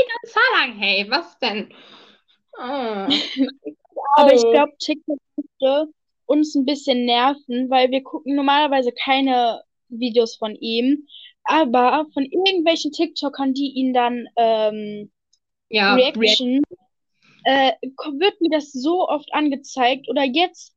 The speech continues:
Speaker 2: neulich wurde mir auch zum ersten Mal ein Video von s-, ihm auch angezeigt. Und ich denk mir dann so, „Hab ich ihn abonniert?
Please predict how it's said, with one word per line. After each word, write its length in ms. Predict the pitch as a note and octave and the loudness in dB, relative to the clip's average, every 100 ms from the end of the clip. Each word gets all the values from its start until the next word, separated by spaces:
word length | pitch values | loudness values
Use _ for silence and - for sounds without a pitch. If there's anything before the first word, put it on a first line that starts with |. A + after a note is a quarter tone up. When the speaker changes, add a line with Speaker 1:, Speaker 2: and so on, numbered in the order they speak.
| - | -4
Speaker 2:
neulich 580 | C4+ D4 D#4 C#4+ D#4 C4 | 0 2 2 0 -4 -6
wurde 160 | C4 | -4
mir 180 | B3+ B3 | -2 -2
auch 160 | A3+ - | -4 -8
zum 160 | - | -8
ersten 300 | - - - | -4 -4 -2
Mal 100 | B3+ | -2
ein 180 | A#3+ A#3 | -2 -2
Video 180 | A#3+ A#3 - | -4 -6 -4
von 200 | A#3 A3 | -6 -6
s-, 200 | A3 - | -10 -4
ihm 240 | - C#4+ B3 | 4 4 4
auch 180 | G#3+ A3 | 0 0
angezeigt. 420 | G#3+ A3 A3 A3+ | -2 -2 -6 -8
Und 60 | |
ich 80 | G#3+ | -10
denk 140 | - - | -10 -8
mir 120 | A3 | -10
dann 80 | A3 | -10
so, 120 | G#3+ - _ _ _ _ | -12 -12 _ _ _ _
„Hab 80 | D#4 | 0
ich 120 | D#4 | 2
ihn 80 | C4 | 2
abonniert? 420 | A#3 A#3 B3+ D#4 | 2 2 4 2